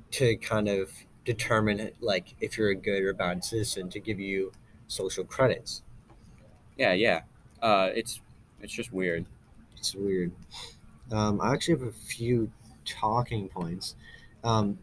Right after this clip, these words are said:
Speaker 1: because we're in the country of Canada, uh, is Canada saying anything about this, like, the Canadian government?
Speaker 2: Uh, not really, I don't think. Uh, they haven't s-, if, or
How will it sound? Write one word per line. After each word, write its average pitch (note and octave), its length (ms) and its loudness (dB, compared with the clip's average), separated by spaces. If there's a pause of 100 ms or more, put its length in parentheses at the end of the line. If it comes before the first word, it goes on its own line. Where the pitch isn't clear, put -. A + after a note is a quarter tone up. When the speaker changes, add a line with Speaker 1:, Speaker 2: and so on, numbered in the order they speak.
Speaker 1:
because C#3 340 4
we're G#3+ 120 8
in F#3+ 80 8
the A#2 280 4 (120)
country C3+ 360 2
of G#2 140 0
Canada, G#2+ 520 0 (1000)
uh, A#2 460 2 (580)
is G3+ 240 8
Canada D3 580 4 (1080)
saying B2+ 540 2
anything A2+ 460 -2
about F2+ 340 -4
this, C#3 240 -2
like, A2 140 -4
the A2 80 -4
Canadian G#2+ 600 -2
government? A#2+ 480 -4 (840)
Speaker 2:
Uh, C3+ 240 -4 (140)
not A2 320 0
really, B2+ 260 0
I G2+ 40 2
don't G#2 260 -4
think. G2+ 260 0
Uh, F#2 140 -2 (160)
they A2 80 0
haven't D3+ 220 -8
s-, - 100 -18 (100)
if, - 300 -10
or F#2+ 280 -6